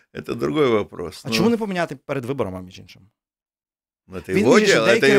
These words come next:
Speaker 1: его
Speaker 2: речі
Speaker 1: дело, это не моё
Speaker 2: Ні,
Speaker 1: дело,
Speaker 2: так,
Speaker 1: да.
Speaker 2: чекайте, це його справа як президента країни. Ми обираємо президента країни, тобто це
Speaker 1: Мгм.
Speaker 2: на-, я вважаю, що це наша спільна справа.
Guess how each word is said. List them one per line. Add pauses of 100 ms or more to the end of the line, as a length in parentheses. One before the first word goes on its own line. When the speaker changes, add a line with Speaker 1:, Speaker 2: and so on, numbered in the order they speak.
Speaker 1:
его
Speaker 2:
речі
Speaker 1:
дело,
это
не
моё
Speaker 2:
Ні,
Speaker 1:
дело,
Speaker 2:
так,
Speaker 1:
да.
Speaker 2:
чекайте,
це
його
справа
як
президента
країни.
Ми
обираємо
президента
країни,
тобто
це
Speaker 1:
Мгм.
Speaker 2:
на-,
я
вважаю,
що
це
наша
спільна
справа.